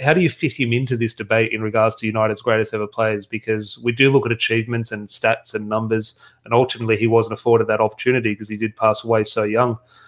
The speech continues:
But in terms of the players, or the, the players, the fans, the media who did witness him play, they said he would have been. And I'm just thinking, well,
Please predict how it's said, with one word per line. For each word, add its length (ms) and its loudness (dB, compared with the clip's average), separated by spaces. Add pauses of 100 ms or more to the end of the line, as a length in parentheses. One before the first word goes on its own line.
(280)
But 160 -2
in 80 -4
terms 260 4
of 40 4
the 80 4
players, 420 4
or 180 0
the, 100 -8
the 100 -18
players, 360 4
the 80 -6
fans, 380 0
the 80 -4
media 280 2
who 140 -4
did 240 -4
witness 340 -2
him 120 -10
play, 380 0 (640)
they 60 -4
said 180 0
he 120 0
would 160 4
have 100 0
been. 280 0
And 120 -6
I'm 100 0
just 160 -2
thinking, 280 0
well, 320 2